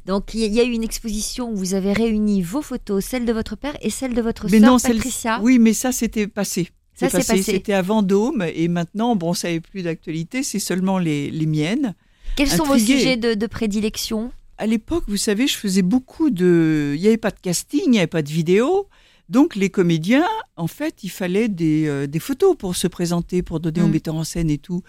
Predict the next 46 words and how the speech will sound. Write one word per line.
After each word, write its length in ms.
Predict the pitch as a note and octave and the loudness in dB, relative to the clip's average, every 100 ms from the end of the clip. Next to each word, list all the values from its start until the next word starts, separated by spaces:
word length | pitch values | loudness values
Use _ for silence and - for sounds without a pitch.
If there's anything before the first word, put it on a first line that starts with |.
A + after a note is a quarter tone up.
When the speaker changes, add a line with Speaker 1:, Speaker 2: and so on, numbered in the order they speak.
| - - - | -16 -20 -10
Speaker 2:
Et 160 | - F3+ | 0 2
mes 400 | F3+ F3 F3 F#3+ | 4 6 6 4
copains 320 | G3+ G3+ C4 | 2 0 0
comédiens 500 | C4+ F#3 F3 E3+ C#4+ | 2 2 2 6 6
avaient 260 | C#4 F3 E3 - - A2+ | 6 2 0 -6 -20 -18
découvert 840 | B2+ E3 G#3+ - E3 A3 F4+ - | -4 0 0 -2 -2 2 2 -2
quand 120 | F3+ | -2
même 240 | F#3 C#4 E4 | 2 2 2
que, 240 | F#3+ F#3+ - | 2 2 2
et 100 | F3+ | 4
d'une, 240 | G#3 A3 | 8 6
je 80 | - | 6
faisais 260 | D#3+ D#3+ | -2 -2
de 40 | E3+ | -2
pas 200 | - D#3 _ | -4 -8 _
trop 160 | - E3+ | -4 0
mauvaises 300 | D#3+ D3+ D3 | 2 2 0
photos, 340 | E3 - D4 | -4 -2 0
et 40 | A#3 | 2
de 140 | F3 | 2
deux, 180 | F#3 A#3+ | 4 2
j'étais 220 | - F#3+ | 2 0
gratuite. 520 | E3+ E3+ - F3+ - - D#3 - _ _ - | 2 0 -2 -4 -4 -14 -20 -20 _ _ -2
Donc, 220 | E3 A#3 | 4 6
je 60 | A#3 | 4
faisais 240 | F3+ E3 | 2 2
beaucoup 380 | E3+ G#3+ A3 D#4 | 2 2 0 0
de 140 | F#3+ E3 | 0 0
Speaker 1:
Ah, 20 | |
Speaker 2:
photos 240 | A3 - | -2 -2
Speaker 1:
d'accord. 200 | A#3 F#3+ | 0 -2
Speaker 2:
pour 100 | E3+ | 0
les 100 | D#3 | -2
comédiens, 400 | D3+ D#3 F#3 C4+ | -2 -2 0 2
mais 140 | B3+ F#3 | 4 2
c'est 180 | - A#3+ | 2 0
pas 140 | C#4 | 0
celle-ci 420 | - G#3+ - - | 0 -2 -4 -6
que 60 | D#3+ | -4
j'expose. 560 | D#3 - - D3 C3+ - | -6 -8 -14 -14 -14 -10
Speaker 1:
Ah. 160 | D#3+ C#3+ - _ | -8 -8 -12 _
Speaker 2:
J'expose 640 | E3 B3 - A3+ F#3 D#3+ D#3 - - | 0 0 2 4 4 4 -4 -8 -20
des 240 | D3+ G3 | -6 -4
photos 420 | - - C4 B3+ F#3+ | -2 -2 -2 0 2
d'amis 500 | F3+ F#3+ G#3 C#4 C4 | 4 8 10 8 6
comédiens 720 | - F3 E3 D3+ F#3 A#3+ | 0 0 -2 -2 -2 0